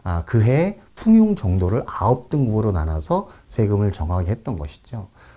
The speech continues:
어떻게 보면 백성들의 형편을 섬세하게 살펴서 정교하게 다듬어낸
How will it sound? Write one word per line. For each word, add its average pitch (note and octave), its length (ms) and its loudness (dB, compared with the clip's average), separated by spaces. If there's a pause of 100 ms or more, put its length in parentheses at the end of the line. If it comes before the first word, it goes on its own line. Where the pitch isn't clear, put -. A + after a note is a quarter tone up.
(140)
어떻게 F#2 360 -4
보면 F#2+ 360 -2 (280)
백성들의 B2 580 2
형편을 G#2 500 -2
섬세하게 G3 680 -2
살펴서 E2+ 720 -8
정교하게 A2+ 680 2
다듬어낸 F2 640 -6